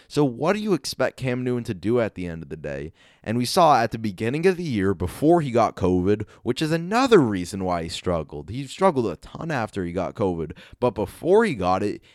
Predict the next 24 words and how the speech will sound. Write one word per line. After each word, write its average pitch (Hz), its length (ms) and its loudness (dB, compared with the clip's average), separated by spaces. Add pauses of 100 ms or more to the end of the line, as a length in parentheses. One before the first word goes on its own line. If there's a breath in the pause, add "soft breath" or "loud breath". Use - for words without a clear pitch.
he 185 160 -8
was 202 240 -4
really, 120 880 2
really 123 520 2
good, 131 240 2
and 131 100 -4
the - 40 -6
Patriots 143 540 -2
were 101 140 -4
looking 107 480 -4
incredible. 95 1120 -4 (280 loud breath)
So 131 120 -4
I 139 60 2
think 143 200 -4
now, 127 500 -2 (260 soft breath)
with 110 480 -2
a 104 100 -4
year 107 520 -2
under 123 340 0
his 90 160 -2
belt, 87 420 -2
under 110 240 0
this 110 220 -2
offense, 87 680 -4